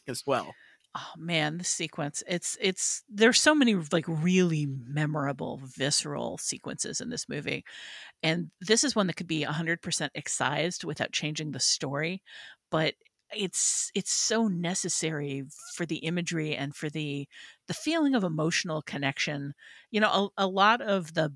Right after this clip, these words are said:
Speaker 2: the backstory she eventually uncovers has to do with dead horses, but you spend very little time with horses in this movie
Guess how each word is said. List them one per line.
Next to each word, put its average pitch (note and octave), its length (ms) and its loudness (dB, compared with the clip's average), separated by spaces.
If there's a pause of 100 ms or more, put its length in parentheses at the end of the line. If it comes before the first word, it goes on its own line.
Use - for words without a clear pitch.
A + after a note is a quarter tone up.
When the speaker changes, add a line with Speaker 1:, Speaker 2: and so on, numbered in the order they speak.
(100)
Speaker 2:
the D3+ 60 -4 (100)
backstory D3+ 560 4
she - 100 -4
eventually C3+ 360 -6
uncovers E3+ 540 -4
has D#3 240 -4
to C#3 100 -10
do C#3+ 140 -2
with C3+ 160 -6
dead B2+ 180 -2
horses, D3+ 600 -4 (500)
but - 120 -8
you F#3 60 -2
spend G3 320 0
very D#3+ 260 0
little C#3 300 -6
time C#3 340 -4
with B2 140 -4
horses C#3 500 -4
in C#3+ 140 -10
this - 160 -4
movie C3 420 -4